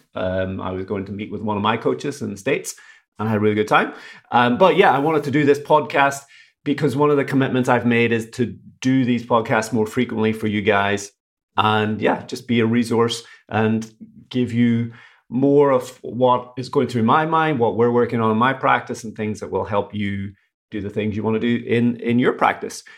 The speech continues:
So what I've got for you today is, I think you'll find interesting. It's behind the scenes of a team meeting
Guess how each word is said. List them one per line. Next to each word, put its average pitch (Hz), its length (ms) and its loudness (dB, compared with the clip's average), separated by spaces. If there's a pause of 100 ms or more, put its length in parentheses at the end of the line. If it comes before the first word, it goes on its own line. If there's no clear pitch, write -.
So 120 240 0
what 131 240 2
I've 120 180 -2
got 120 260 2
for - 140 -6
you 113 240 0
today 127 720 0
is, 107 500 0 (280)
I 104 80 -10
think 143 360 0
you'll 117 100 2
find 101 380 0
interesting. 98 640 -2
It's - 280 -6
behind 127 580 -2
the 117 60 -2
scenes 107 560 -2 (240)
of - 200 -6
a 98 60 -2
team 123 380 0
meeting 107 560 2